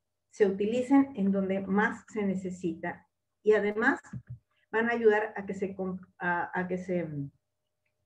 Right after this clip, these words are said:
van a ayudar a, a, a que, a que las, tus células, tu sistema inmunológico,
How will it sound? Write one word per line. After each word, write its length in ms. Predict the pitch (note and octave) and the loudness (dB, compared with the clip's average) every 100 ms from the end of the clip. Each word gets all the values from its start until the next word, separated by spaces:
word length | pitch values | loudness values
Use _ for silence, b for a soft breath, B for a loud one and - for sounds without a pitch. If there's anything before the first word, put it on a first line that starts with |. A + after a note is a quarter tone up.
| - - | -18 -2
van 280 | G#3 A3+ C4+ | 2 4 2
a 120 | C#4 | 2
ayudar 520 | G3+ F#3+ G3 - B B B B B - | 0 2 2 0 B B B B B -4
a, 320 | - - G3 | -4 -2 -2
a, 300 | G3 - F#3 | -4 -6 -6
a 120 | F#3 | -4
que, 320 | F#3 F3+ F3+ | 0 0 0
a 180 | F#3+ G3 | -2 -2
que 540 | G3 G3 G3 G3 - _ | 2 4 4 2 -6 _
las, 640 | G#3 G#3 G3+ - - - - | 2 2 0 -12 -20 -20 -6
tus 180 | A3+ - | -2 -2
células, 800 | - C#4 D4 D4+ G#4 - - _ _ _ _ _ _ _ _ _ _ _ _ - | 4 4 4 4 4 2 -14 _ _ _ _ _ _ _ _ _ _ _ _ 0
tu 420 | B3 A#3+ - - _ | 2 2 0 -8 _
sistema 640 | - A3 A3 D4 C4+ C4 A3+ | -10 -8 0 4 6 4 6
inmunológico, 1080 | A3 A3+ A3 G#3+ G#3 G#3 G3 - D#3+ - | 6 6 8 10 8 6 -2 -6 -10 -10